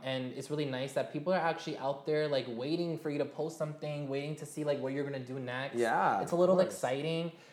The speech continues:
Speaker 1: Um, but also, like, like I said before, it's a lot of pressure, and it,
Speaker 2: Yeah.
Speaker 1: it, it is very scary.
Speaker 2: Yeah, but
Speaker 1: Um,
Speaker 2: they say that, like, if you're doing something that you're afraid of, then that's what, where growth is gonna come,
Speaker 1: Mm-hmm.
Speaker 2: 'cause you're, like, stepping out of your comfort zone.
Speaker 1: Mm-hmm.
Speaker 2: Growing up,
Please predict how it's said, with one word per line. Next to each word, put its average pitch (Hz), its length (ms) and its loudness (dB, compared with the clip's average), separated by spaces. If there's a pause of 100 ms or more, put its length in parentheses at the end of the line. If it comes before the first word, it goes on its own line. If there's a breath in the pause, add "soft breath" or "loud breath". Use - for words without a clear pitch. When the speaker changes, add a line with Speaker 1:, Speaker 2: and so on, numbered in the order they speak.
(140 loud breath)
Speaker 1:
Um, 135 520 2
but 139 100 6
also, 143 400 6
like, 135 180 2 (120)
like 123 180 -2
I 117 60 0
said 123 180 -4
before, 123 220 0
it's 117 140 0
a - 20 -2
lot 107 160 -4
of 101 100 -10
pressure, 135 400 -4
and 120 160 -8
it, 117 40 -2
Speaker 2:
Yeah. 151 180 4 (160)
Speaker 1:
it, 131 60 -6
it 131 60 -2
is 139 140 0
very 113 300 -4
scary. 123 560 -10 (120)
Speaker 2:
Yeah, 190 220 0 (160)
but 165 140 6
Speaker 1:
Um, - 120 -6
Speaker 2:
they 180 140 6
say 269 140 4
that, 208 140 6
like, 131 180 6
if 127 80 -6
you're 139 100 0
doing 147 160 2
something 127 260 -2
that 107 100 0
you're 104 120 0
afraid 120 260 2
of, 95 240 0 (380 loud breath)
then 117 140 0
that's 123 200 4
what, 123 240 -6
where 120 160 6
growth 113 320 2
is 101 140 -8
gonna 104 140 -4
come, 131 320 -2
Speaker 1:
Mm-hmm. 135 260 -6
Speaker 2:
'cause 110 220 -6
you're, 110 180 0
like, 95 220 -4
stepping 110 340 -6
out 95 140 0
of 87 80 -6
your 92 100 -6
comfort 95 320 -8
zone. 92 220 -6
Speaker 1:
Mm-hmm. 123 400 -10
Speaker 2:
Growing 170 360 2
up, 107 480 4